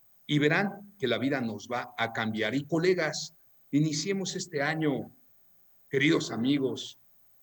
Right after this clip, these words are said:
de programas de radio, medios electrónicos, televisión, noticieros. Iniciemos con las cinco noticias buenas que pasan en México todos los días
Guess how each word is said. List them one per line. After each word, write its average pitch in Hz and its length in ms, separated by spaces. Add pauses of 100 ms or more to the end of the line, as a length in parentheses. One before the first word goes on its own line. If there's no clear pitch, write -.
de 147 140
programas 139 440
de 123 120
radio, 120 580 (320)
medios 143 320
electrónicos, 131 760
televisión, 127 800 (360)
noticieros. 127 840 (280)
Iniciemos 208 600
con 151 200
las - 260
cinco 220 320
noticias 147 720
buenas 143 380
que 123 100
pasan 123 340
en 104 80
México 113 400
todos 139 220
los 110 140
días 117 340